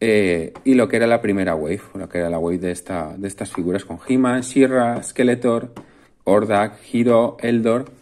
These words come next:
y aquí nos indica que tiene el fantástico movimiento de cintura. Pues, como veis, es un amplio display, ¿vale? En el que se ve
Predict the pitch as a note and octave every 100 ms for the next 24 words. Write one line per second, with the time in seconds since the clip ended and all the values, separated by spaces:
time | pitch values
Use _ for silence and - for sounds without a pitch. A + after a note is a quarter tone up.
0 | _ _ G#2 G#2 G#2+ A2 B2+ C3 C3 A#2+
1 | A#2+ C3 - B2 C3 B2+ - F#2+ F#2+ A#2+
2 | C#3 D3+ D3 B2 F#2+ F#2 A2 B2 C3+ C3+
3 | G#2+ A#2+ C#3+ - A2 F#2 F#2+ E2 - _
4 | _ _ - - _ _ - - _ -
5 | D#2+ E2+ G2+ - G2+ E2+ E2+ F2+ F#2 A2+
6 | - D3 D#3+ F3 - _ - G2+ A#2+ G2+
7 | F2 E2+ - E2 D#2+